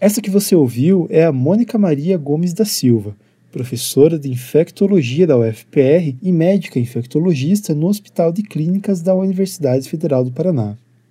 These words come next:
Ela faz parte do grupo que está na linha de frente do combate à doença e tem acompanhado a evolução das técnicas de tratamento adotadas atualmente.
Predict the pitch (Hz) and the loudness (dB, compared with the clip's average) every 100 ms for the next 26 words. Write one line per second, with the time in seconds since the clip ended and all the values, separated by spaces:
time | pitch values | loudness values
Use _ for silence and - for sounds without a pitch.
0 | - 151 196 240 214 175 190 226 165 147 | -4 0 2 0 0 0 0 -2 -4 -4
1 | 127 165 208 - - - - 135 139 127 | 2 2 2 -4 -16 -10 -2 0 0 0
2 | 131 131 135 202 - 127 156 214 202 226 | -2 -2 -2 -4 -4 0 0 0 -4 -6
3 | - 202 143 143 - 143 160 143 196 202 | -4 -2 0 0 -4 0 2 2 2 -4
4 | 131 - _ _ - 123 120 127 139 135 | -10 -18 _ _ -16 -6 -2 -2 -4 -4
5 | 151 127 127 151 156 165 165 - 135 139 | -2 0 0 0 -2 -2 -4 -4 -2 -2
6 | 165 160 - - 143 156 175 185 165 170 | -2 -4 -6 -2 -2 -2 -4 -4 -4 -6
7 | 165 170 151 135 151 160 170 - 131 135 | -8 -4 -4 -4 -4 -6 -6 -2 0 -2
8 | 147 - 175 113 110 - | -4 -4 -4 -4 -8 -16